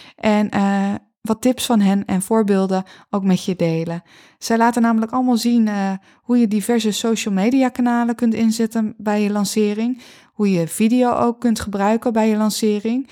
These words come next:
En ze laten ook allemaal zien dat het heel be-, erg belangrijk i-,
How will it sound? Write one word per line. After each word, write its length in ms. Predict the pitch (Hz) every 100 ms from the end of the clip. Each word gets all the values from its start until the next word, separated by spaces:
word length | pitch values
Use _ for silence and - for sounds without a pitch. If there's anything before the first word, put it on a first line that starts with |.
| - - _
En 280 | - 220 214
ze 120 | 226
laten 260 | 226 233
ook 140 | - 262
allemaal 340 | - 254 240
zien 200 | 226 240
dat 140 | 226 226
het 140 | -
heel 160 | 214 233
be-, 100 | 202
erg 320 | - 220 208
belangrijk 520 | 208 226 233 214 196
i-, 180 | 202